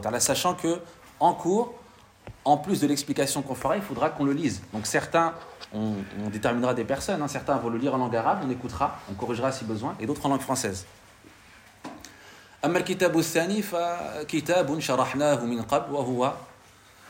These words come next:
مختصر في الفقه المالكي للأخضري رحمه الله تعالى. Quant au, au livre de fiqh, comme convenu, ce sera le livre de Al-Akhdari,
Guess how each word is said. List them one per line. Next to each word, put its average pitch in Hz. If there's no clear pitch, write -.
مختصر 127
في 139
الفقه 113
المالكي 113
للأخضري 120
رحمه 110
الله 104
تعالى. 85
Quant 127
au, 117
au 113
livre 113
de 107
fiqh, 175
comme 135
convenu, 131
ce 131
sera 131
le 113
livre 113
de 120
Al-Akhdari, 113